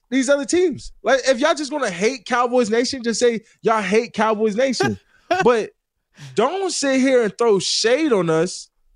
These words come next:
Speaker 1: Keep the same energy for everybody.
Speaker 2: He sounds like a fan, doesn't he? How often have we heard rants like that on sports radio? Micah Parsons sounds like a fan. I know he is a very highly skilled,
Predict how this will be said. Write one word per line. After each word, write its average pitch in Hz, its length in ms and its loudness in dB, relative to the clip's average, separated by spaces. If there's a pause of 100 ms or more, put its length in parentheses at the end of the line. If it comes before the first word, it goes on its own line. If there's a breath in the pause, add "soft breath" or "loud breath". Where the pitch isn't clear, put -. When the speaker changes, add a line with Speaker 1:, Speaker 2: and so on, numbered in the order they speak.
Speaker 1:
Keep 370 220 2
the 339 80 0
same 320 260 0
energy 311 260 0
for 285 140 -2
everybody. 196 640 0 (1300)
Speaker 2:
He 320 160 0
sounds 381 260 -2
like 381 120 -4
a 285 60 2
fan, 277 420 -2
doesn't 202 240 -2
he? 359 240 -4 (280)
How 349 200 0
often 403 420 -2
have 339 180 0
we 311 100 -2
heard 311 240 -2
rants 302 320 -4
like 254 220 -2
that 226 340 -2
on 254 380 -2
sports - 340 -2
radio? 381 460 -4 (360)
Micah 370 440 2
Parsons 320 440 -2
sounds 285 460 -2
like 262 240 -2
a 262 120 0
fan. 226 600 -6 (420)
I - 140 2
know 277 220 -2
he 254 260 -2
is 226 160 -2
a 220 160 0
very 233 560 0
highly 277 420 -2
skilled, 240 600 -2